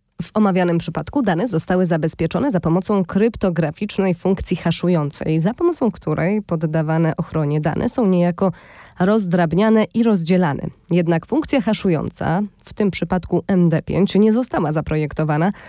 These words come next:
do zabezpieczania haseł, więc odczytanie ich nie sprawiłoby trudności.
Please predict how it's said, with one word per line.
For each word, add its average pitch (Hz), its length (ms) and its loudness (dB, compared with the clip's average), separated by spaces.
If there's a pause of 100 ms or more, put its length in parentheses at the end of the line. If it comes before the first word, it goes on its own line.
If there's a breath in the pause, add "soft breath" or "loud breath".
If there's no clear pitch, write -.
(200 loud breath)
do 180 140 2
zabezpieczania 175 600 0
haseł, 180 460 -2
więc 170 300 2
odczytanie 175 640 0
ich 202 300 -4
nie 208 180 2
sprawiłoby 185 580 0
trudności. 156 600 -4